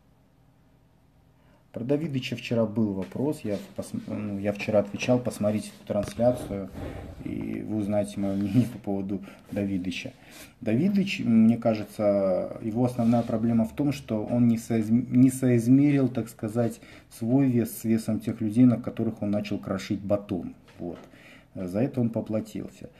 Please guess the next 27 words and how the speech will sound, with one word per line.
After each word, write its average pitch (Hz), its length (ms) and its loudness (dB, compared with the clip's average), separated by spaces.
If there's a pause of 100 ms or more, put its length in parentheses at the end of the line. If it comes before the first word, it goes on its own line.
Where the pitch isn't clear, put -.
(240)
Все - 180 0
эти 131 140 0
сопли 131 380 2
по 120 140 0
поводу 113 360 -2
там 98 280 -2
уголовных 117 600 2
дел, 123 460 2
там, 104 300 -8
которые 110 400 -2
были 110 400 2
когда-то, 104 800 -6
там, 92 480 -10 (180)
следствия, 110 760 0 (440)
это 139 220 0
все 151 200 0
не 131 140 8
более 139 380 4
чем 131 380 2 (2750)
отмазки 135 480 0
для 98 540 2
обычных 107 420 -2
людей, 101 260 0
для 95 160 -4
нас 92 280 -4
с - 40 -14
вами. 82 300 -10